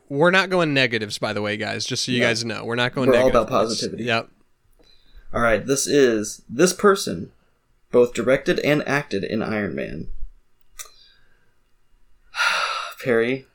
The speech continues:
Speaker 1: I think I know this.
Speaker 2: I don't know his real name, and I have to get the real name to get it right, don't I?
Speaker 1: Uh-huh.
Speaker 2: Well, I don't know his real name at all, but I know that it's Happy, the bodyguard.
Speaker 1: Hmm. Well, you
Speaker 2: But
Speaker 1: could
Speaker 2: I
Speaker 1: have,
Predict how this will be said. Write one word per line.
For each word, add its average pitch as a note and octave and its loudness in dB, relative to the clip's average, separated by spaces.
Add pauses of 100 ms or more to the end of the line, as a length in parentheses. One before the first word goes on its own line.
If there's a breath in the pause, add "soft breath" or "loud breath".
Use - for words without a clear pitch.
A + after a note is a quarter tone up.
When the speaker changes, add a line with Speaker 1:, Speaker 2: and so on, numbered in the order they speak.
Speaker 1:
I A#2 -12
think B2+ -12
I G#2+ -8
know A2+ -4
this. G#2+ -8 (220)
Speaker 2:
I A#2+ 2
don't B2+ 4
know A#2+ 6
his A#2 4
real A2 -2
name, A2 -2 (220)
and G#2 0
I A2+ -2
have A#2 2
to A#2+ -6
get A2+ 0
the G#2+ 0
real G#2+ 2
name G#2+ 6
to G2+ 0
get - 0
it F2 2
right, G2 2
don't G2+ 0
I? F#2 -4
Speaker 1:
Uh-huh. B2+ -4 (1300)
Speaker 2:
Well, A#2 0
I C3+ 4
don't F3+ 8
know F3 10
his D#3+ 8
real C#3+ 6
name B2 4
at G#2+ 4
all, G#2 4 (640)
but B2 4
I A#2 6
know C3+ 8
that B2 4 (100)
it's E2+ -4
Happy, A2 -2 (580)
the A2+ -6
bodyguard. G#2 -2 (140)
Speaker 1:
Hmm. C3 -8 (240)
Well, C3+ 0
you C#3+ 0
Speaker 2:
But - -8
Speaker 1:
could A3+ 6
Speaker 2:
I - 8
Speaker 1:
have, D#3+ -2